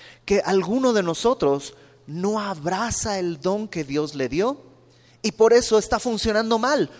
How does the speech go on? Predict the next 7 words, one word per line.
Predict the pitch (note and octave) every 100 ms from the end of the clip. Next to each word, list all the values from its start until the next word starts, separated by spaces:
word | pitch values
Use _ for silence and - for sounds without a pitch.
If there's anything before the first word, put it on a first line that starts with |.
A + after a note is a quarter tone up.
| -
Un | A#3 C4 C4
pie | A#3 B3 A#3+ A#3 - - - _ _ _ _
es | F#3 F#3
una | G3
muy | F#3 G3
mala | F3+ F3 D3+
oreja. | C#3+ C#3 - -